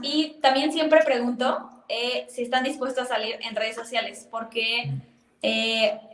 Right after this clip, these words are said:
como yo enseño siempre las fotos de todos, los hago bailar, cantar, o sea, entonces como que siempre les pregunto que si están dispuestos, porque si entran a trabajar en Muy Fresa, o sea, es seguro que va a salir su cara ahí. Y me ha pasado que los chavos me cuentan que,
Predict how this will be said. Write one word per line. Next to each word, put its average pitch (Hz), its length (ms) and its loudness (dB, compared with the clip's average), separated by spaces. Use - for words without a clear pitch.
como 262 160 8
yo 269 220 8
enseño 311 400 2
siempre 269 280 -4
las 247 140 -2
fotos 247 220 -6
de 247 100 -4
todos, 247 380 0
los 233 180 -6
hago 240 240 0
bailar, 214 480 0
cantar, 214 380 -2
o 208 100 -4
sea, 208 180 -6
entonces 220 320 -10
como 240 160 -10
que 208 280 0
siempre 233 240 -2
les 240 100 0
pregunto 220 320 -2
que 220 480 -2
si 226 60 -12
están 220 220 -8
dispuestos, 262 520 6
porque 226 640 -2
si 240 120 6
entran 262 220 6
a 254 80 2
trabajar 220 260 0
en 240 60 -4
Muy 240 100 -2
Fresa, 277 480 4
o 220 60 -6
sea, 196 280 -2
es 240 140 -8
seguro 240 300 4
que 233 80 -2
va 208 60 6
a - 40 -2
salir 226 280 -4
su 240 140 -4
cara 220 180 2
ahí. 208 200 2
Y 226 100 -4
me 240 100 4
ha 240 60 4
pasado 302 460 6
que 220 320 -2
los 214 140 -2
chavos 240 220 -2
me 214 420 -2
cuentan 240 560 0
que, 208 440 2